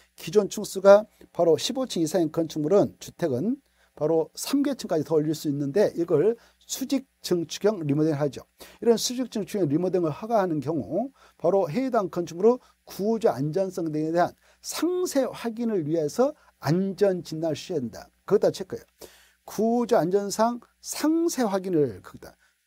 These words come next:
사-, 상세 확인, 상세 확인을 위하여 안전 진단을 실시해야 되는 경우는 어떨 때냐? 수직 증축형 리모델링을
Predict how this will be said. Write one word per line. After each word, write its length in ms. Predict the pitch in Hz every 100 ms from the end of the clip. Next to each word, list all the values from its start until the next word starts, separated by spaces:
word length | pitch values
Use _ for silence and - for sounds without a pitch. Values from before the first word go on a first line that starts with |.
| _
사-, 240 | - - -
상세 500 | - 294 311 - 214
확인, 320 | 160 104 - _ _
상세 640 | - - 311 349 359 277
확인을 520 | 220 226 233 226 185
위하여 340 | 170 170 220 220
안전 560 | - 180 196 196 202 180
진단을 480 | - 170 175 143 - -
실시해야 420 | - 277 269 202
되는 160 | 165
경우는 320 | 151 151 233 -
어떨 280 | 139 - 165
때냐? 360 | 139 165 156 - - _
수직 460 | - - 285 302 - _
증축형 600 | - 170 151 - 226 233 -
리모델링을 580 | 135 151 139 147 214